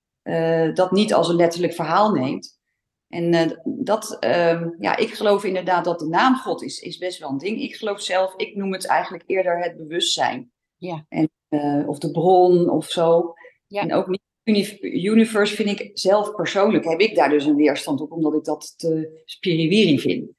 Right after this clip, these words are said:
Speaker 2: Ja, ja,
Speaker 1: Dus
Speaker 2: ja, ja, ja,
Speaker 1: dat,
Speaker 2: ja.
Speaker 1: hè, dat heb ik ook weer,
Speaker 2: Ja.
Speaker 1: dat merk ik. Dan denk ik, "Oh ja, daar hebben we de, de universe, ja.
Speaker 2: Ja, ja.
Speaker 1: Allemaal, eh, stars en, eh, licht en liefde." Dan denk ik, "Nou,
Speaker 2: Ja.
Speaker 1: weet je, that's not life." Maar, eh, tegelijk geloof ik heilig dat inderdaad God door je heen stroomt.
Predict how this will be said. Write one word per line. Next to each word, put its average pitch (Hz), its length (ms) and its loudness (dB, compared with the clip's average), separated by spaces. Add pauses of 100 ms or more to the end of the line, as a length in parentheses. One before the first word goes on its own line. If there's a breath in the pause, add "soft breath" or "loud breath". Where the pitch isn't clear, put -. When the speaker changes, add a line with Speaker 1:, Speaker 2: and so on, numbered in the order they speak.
(100)
Speaker 2:
Ja, 220 240 -4
ja, 254 160 0
Speaker 1:
Dus 226 100 -2
Speaker 2:
ja, 208 100 -2
ja, 190 200 -4
ja, 165 200 -6
Speaker 1:
dat, 277 100 4
Speaker 2:
ja. 277 100 -12
Speaker 1:
hè, 330 180 4
dat 254 140 4
heb 220 120 2
ik 202 180 2
ook 269 80 -2
weer, 202 100 2
Speaker 2:
Ja. 185 60 -2
Speaker 1:
dat 185 100 0
merk 190 180 -2
ik. 160 160 -8
Dan 147 140 -2
denk 127 120 0
ik, 123 60 2
"Oh 160 60 2
ja, 156 100 2
daar 143 80 2
hebben 143 220 0
we 147 60 0
de, - 120 -6
de 147 120 -14
universe, 151 600 -8
ja. 135 240 2
Speaker 2:
Ja, 196 140 -6 (340)
ja. - 100 -4
Speaker 1:
Allemaal, 147 320 4
eh, 147 60 2 (140)
stars 175 400 2
en, 160 160 0
eh, 151 260 2
licht 185 300 -2
en 170 100 -2
liefde." 175 380 -4
Dan 160 80 -4
denk 165 160 -2
ik, 160 100 -6
"Nou, 170 160 2
Speaker 2:
Ja. - 60 2
Speaker 1:
weet 185 220 -4
je, 208 100 -14 (880)
that's 175 280 0
not 170 200 2
life." 135 520 2 (580)
Maar, 165 360 0
eh, 147 280 0
tegelijk 175 520 -2 (100)
geloof 190 400 -2
ik 160 100 -8
heilig 147 540 -4
dat 151 160 -10
inderdaad 135 440 0
God 180 340 -2
door 151 180 2
je 147 80 2
heen 170 220 2
stroomt. - 520 -6